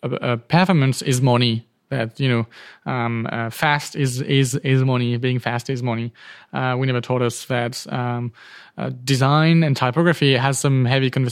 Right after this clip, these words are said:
consideration and that it's not just, uh, designer work. So all of that, basically. I think this is, this is what's missing from most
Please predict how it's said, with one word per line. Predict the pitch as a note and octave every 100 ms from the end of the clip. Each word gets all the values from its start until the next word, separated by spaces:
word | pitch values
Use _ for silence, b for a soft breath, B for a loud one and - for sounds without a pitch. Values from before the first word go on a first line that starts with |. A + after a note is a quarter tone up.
| -
consideration | - C3 C3 B2 D3 C#3+ B2+
and | B2
that | B2
it's | A#2+ A#2
not | C3+ B2
just, | A#2+ B2+ A#2 A2+ -
uh, | - C3+
designer | B2 B2 A#2+ A#2+
work. | A#2+ A#2 A2+ - _ b b
So | -
all | D3 D3
of |
that, | A#2+ G#2 G2+ -
basically. | B2+ B2 B2+ C3
I |
think | B2 C#3
this | B2+ A#2+
is, | B2 A#2+ -
this | C#3+ -
is | C3+
what's | B2+ B2+ A#2 -
missing | A#2+ - A2+
from | - A#2+
most | A2+ A2 G#2+ -